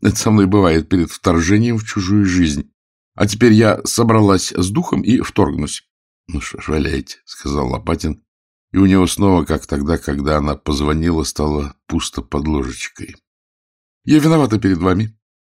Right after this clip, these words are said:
Нина Николаевна просила меня увидеть вас сразу, как я попаду в Москву, и отдать вам ее письмо, если вы этого захотите, и не отдавать, если не захотите.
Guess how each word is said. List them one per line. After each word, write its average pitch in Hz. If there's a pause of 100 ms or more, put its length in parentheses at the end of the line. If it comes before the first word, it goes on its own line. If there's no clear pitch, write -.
(200)
Нина 127
Николаевна 135
просила 117
меня 110
увидеть 107
вас 107
сразу, 101
как 92
я 85
попаду 90
в 90
Москву, 104
и -
отдать 95
вам 85
ее 82
письмо, 165 (720)
если 98
вы 92
этого 85
захотите, 90
и 151
не 143
отдавать, 113
если 127
не 117
захотите. 71